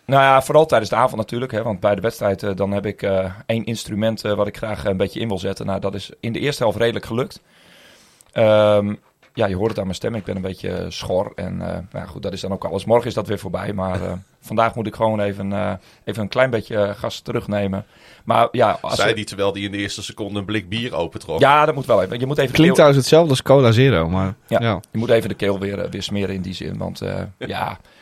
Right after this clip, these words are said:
Speaker 1: weet je, je, je moet nog
Speaker 2: Kwakzalverij is het, eh.
Speaker 1: We, we gaan straks, eh, aan het eind van de middag naar Martini Plaza om de
Speaker 2: Ja.
Speaker 1: dag, eh, af te ronden. Of, eh, om het hele seizoen af te ronden. Ja, als je mij vraagt, eh, wat we, hoe ik erop terugkijk. Ja, ik denk dat we een wereldrecord hebben geboekt met, eh,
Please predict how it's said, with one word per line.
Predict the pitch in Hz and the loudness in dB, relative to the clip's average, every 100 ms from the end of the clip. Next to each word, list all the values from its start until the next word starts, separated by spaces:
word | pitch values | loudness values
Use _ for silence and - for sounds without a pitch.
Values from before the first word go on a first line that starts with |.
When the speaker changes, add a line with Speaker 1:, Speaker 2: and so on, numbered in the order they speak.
| _ | _
Speaker 1:
weet | 113 | -6
je, | 120 | -4
je, | 131 117 | -6 -4
je | |
moet | 123 143 | -4 0
nog | 123 | 2
Speaker 2:
Kwakzalverij | 147 - 127 120 107 113 107 | 2 0 0 0 0 0 0
is | 80 | -4
het, | - | -8
eh. | - 78 76 _ | -6 -6 -6 _
Speaker 1:
We, | 104 120 | 0 2
we | 120 | 2
gaan | 127 123 | 2 0
straks, | 143 139 - | 2 0 2
eh, | 120 117 | 2 2
aan | 117 | 0
het | 117 | 0
eind | 123 | 0
van | 120 | 0
de | 107 | -4
middag | 117 - | -4 -2
naar | 110 | -2
Martini | 104 113 107 | -2 -4 2
Plaza | 113 110 104 | 2 2 0
om | 101 | -4
de | 98 | 0
Speaker 2:
Ja. | |
Speaker 1:
dag, | 127 - | 0 0
eh, | - | -4
af | 113 | -4
te | - | -2
ronden. | 104 98 101 104 _ - _ | -2 -2 -4 -6 _ -20 _
Of, | 107 | -4
eh, | 110 113 | -2 0
om | 113 | 0
het | 101 | 0
hele | 110 | -2
seizoen | 107 117 120 | -2 -8 -8
af | 110 | -8
te | - | -4
ronden. | 104 101 98 _ _ - _ | -4 -4 -6 _ _ -20 _
Ja, | - | -8
als | - | -6
je | - | 0
mij | 123 135 | 2 4
vraagt, | 131 120 113 - | 4 2 2 0
eh, | 117 113 110 | 4 4 2
wat | - 113 | 0 0
we, | 113 113 107 107 107 90 | 2 2 2 0 -4 -10
hoe | 104 113 | -10 -6
ik | |
erop | 113 104 | -2 -2
terugkijk. | - 131 - 110 113 - _ _ _ | -2 -6 0 0 0 -10 _ _ _
Ja, | 95 95 | -10 -8
ik | - 104 | -8 -8
denk | 120 | -6
dat | 107 | -2
we | |
een | 110 | -2
wereldrecord | 107 139 101 92 98 95 - | 0 -2 -4 -6 -2 -2 -4
hebben | - 95 95 | -8 -6 -6
geboekt | 101 104 - _ - - | -6 -8 -8 _ -20 -20
met, | - 104 - | -4 -4 -2
eh, | - 101 101 98 | -2 0 2 -2